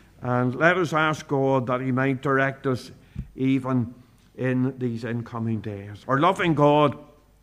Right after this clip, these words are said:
and our gracious Father in heaven, we thank thee for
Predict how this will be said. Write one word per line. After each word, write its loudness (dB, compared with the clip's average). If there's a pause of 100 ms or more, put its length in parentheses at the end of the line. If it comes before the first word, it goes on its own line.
(340)
and 4
our 8
gracious 4
Father 2
in 4
heaven, 0 (500)
we 4
thank 2
thee 4
for 0